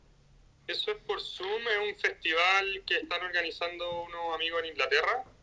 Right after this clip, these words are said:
y, mm, y también iniciativa muy buena. Eh, me invitó un amigo que también es fotógrafo como de arquitectura, que se llama Francisco Ibáñez, y hay varias gente metida, mm, eh, con charlas,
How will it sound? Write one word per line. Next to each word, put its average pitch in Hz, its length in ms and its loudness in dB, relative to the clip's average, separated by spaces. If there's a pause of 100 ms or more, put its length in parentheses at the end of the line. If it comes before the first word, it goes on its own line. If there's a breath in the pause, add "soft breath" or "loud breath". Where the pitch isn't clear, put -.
(160)
y, 135 520 4
mm, 120 600 -6 (1200 loud breath)
y 117 680 8
también 143 420 0
iniciativa 143 460 2
muy 156 200 -4
buena. 185 400 0 (320)
Eh, 123 420 -4 (280)
me 120 80 -4
invitó 127 260 -4
un 135 80 -4
amigo 131 340 0
que 127 220 2
también 127 280 -2
es - 60 -12
fotógrafo 135 380 -2
como 123 240 -4
de 123 80 2
arquitectura, - 480 -2
que 143 80 0
se - 60 -8
llama 135 140 -6
Francisco - 360 -8
Ibáñez, 156 360 -2 (100)
y 127 320 -2
hay 123 140 2
varias 139 380 0
gente 147 800 2
metida, 139 760 0
mm, 131 300 -14 (1500)
eh, 127 540 2
con 123 280 -4
charlas, 131 800 0